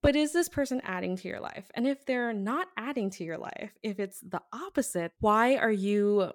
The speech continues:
almost diminishing yourself and your needs and your wants just because you don't want to be alone?"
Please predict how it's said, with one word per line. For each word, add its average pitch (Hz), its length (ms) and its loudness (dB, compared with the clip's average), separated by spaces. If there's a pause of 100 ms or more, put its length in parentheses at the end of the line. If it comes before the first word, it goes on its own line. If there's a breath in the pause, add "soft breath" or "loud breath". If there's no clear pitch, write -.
(160)
almost 214 520 2
diminishing 185 640 0
yourself 170 640 -4
and 180 160 -2
your 170 140 -4
needs 175 320 -6
and 180 100 -4
your - 140 -4
wants - 420 -6
just - 320 -8
because 196 260 -10
you 185 320 -6
don't 185 200 -6
want - 180 -8
to - 80 -16
be - 80 -12
alone?" - 480 -6